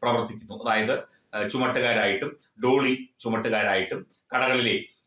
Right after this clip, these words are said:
എടുത്തുകൊടുപ്പുകാരായിട്ടും പാചകക്കാരായിട്ടും ഒക്കെ തന്നെ പ്രവർത്തിക്കും. കാരണം അവിടെ മറ്റ് പരിശോധനകളോ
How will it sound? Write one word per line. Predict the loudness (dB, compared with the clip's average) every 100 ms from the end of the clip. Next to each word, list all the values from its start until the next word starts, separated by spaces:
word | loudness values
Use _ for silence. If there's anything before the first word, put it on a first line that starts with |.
| -4
എടുത്തുകൊടുപ്പുകാരായിട്ടും | -2 0 2 0 0 0 0 0 -2 -6 0
പാചകക്കാരായിട്ടും | 2 2 0 0 0 0 -2 -6 -8
ഒക്കെ | -8
തന്നെ | -10 -6
പ്രവർത്തിക്കും. | -4 -6 -8 -10 -4
കാരണം | -2 -2 -2 -2
അവിടെ | 0 0
മറ്റ് | -2 -2
പരിശോധനകളോ | 0 0 0 0 0 0